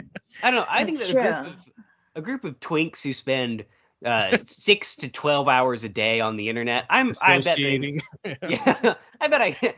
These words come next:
Speaker 2: <laughs> just all high on Benadryl. I bet I could get them to do something later.
Speaker 3: <laughs>
Speaker 2: Um, I do like the
Speaker 3: Sacrifice
Speaker 2: idea.
Speaker 3: them to the Hat Man.
Speaker 2: <laughs> Yeah, I hope that this podcast ends up like the Jim Jones tapes,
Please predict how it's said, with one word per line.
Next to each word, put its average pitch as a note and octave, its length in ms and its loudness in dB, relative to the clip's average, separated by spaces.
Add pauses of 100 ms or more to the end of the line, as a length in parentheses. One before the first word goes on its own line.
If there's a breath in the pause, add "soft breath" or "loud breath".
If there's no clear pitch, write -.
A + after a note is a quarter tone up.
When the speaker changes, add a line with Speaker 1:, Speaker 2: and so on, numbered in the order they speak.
Speaker 2:
<laughs> - 100 -20
just F#3 140 -10
all F3+ 340 2
high D3+ 220 2
on C3+ 160 -4
Benadryl. B2 520 -6
I G3 100 -2
bet B3+ 140 2
I D3+ 100 4
could C3+ 140 -12
get B2+ 160 -2
them B2 100 -8
to A2+ 60 -10
do A2 140 -6
something - 420 -4
later. - 320 -2
Speaker 3:
<laughs> - 40 -20 (540 loud breath)
Speaker 2:
Um, G#2+ 420 -6 (560)
I D#3 80 -2
do E3+ 140 -2
like F#3 180 6
the G3+ 60 -2
Speaker 3:
Sacrifice G3 240 4
Speaker 2:
idea. G#3 180 -8
Speaker 3:
them G3 220 0
to G3+ 100 -6
the F#3 80 2
Hat F3 280 -2
Man. G3 360 -10 (180)
Speaker 2:
<laughs> - 180 -20
Yeah, - 280 0 (320 soft breath)
I G3+ 100 4
hope C4 200 0
that G3 100 -4
this D3+ 140 -6
podcast G#2+ 640 -4
ends G#2 180 -8
up G2 160 -6
like F#2 160 -10
the G2+ 80 -8
Jim F#2+ 260 -6
Jones F2+ 440 -8
tapes, - 420 -12